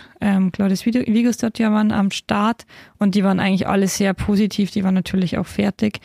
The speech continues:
Äh, von Arsenal kam gar keiner in die Mixzone. Ich weiß nicht, wie es bei der Champions League ist. Normalerweise schicken sie eigentlich schon immer eine Spielerin raus. Kann aber auch sein, dass die einfach echt dementsprechend angefressen waren. Die sind auch alle erst zum Bus gekommen, als wir quasi schon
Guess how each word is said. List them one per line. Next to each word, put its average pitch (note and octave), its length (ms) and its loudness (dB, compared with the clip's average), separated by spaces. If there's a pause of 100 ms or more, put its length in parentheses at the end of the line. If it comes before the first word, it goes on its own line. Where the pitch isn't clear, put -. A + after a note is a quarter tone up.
(320)
Äh, G3 220 2
von G#3 180 -2
Arsenal G#3+ 560 0
kam F#3+ 320 0
gar F#3+ 160 0
keiner G3 300 2
in F#3+ 60 4
die F#3+ 80 4
Mixzone. A3 580 0
Ich - 280 -6
weiß G3 360 0
nicht, F#3+ 220 0
wie G3 40 0
es - 120 -6
bei - 180 -2
der F#3 120 2
Champions G3+ 360 0
League F#3+ 140 2
ist. G#3 160 0
Normalerweise F#3 580 2
schicken - 300 -6
sie - 160 -4
eigentlich F#3 220 -2
schon G3 160 -2
immer G3+ 140 2
eine G3+ 140 0
Spielerin G3 460 0
raus. G3 320 2 (420)
Kann - 160 0
aber F3+ 220 4
auch E3+ 60 0
sein, F3+ 200 0
dass F3 120 0
die - 140 -4
einfach F#3 280 -2
echt - 240 -6
dementsprechend F#3+ 520 -2
angefressen - 640 -2
waren. G3 160 2 (380)
Die G3 60 -4
sind G#3+ 200 2
auch G3 140 0
alle G3+ 260 2
erst G3+ 360 0
zum G3+ 120 0
Bus G3 220 -2
gekommen, G3+ 420 -2
als G3+ 240 -4
wir G3 160 2
quasi F#3+ 320 -2
schon G3 300 -2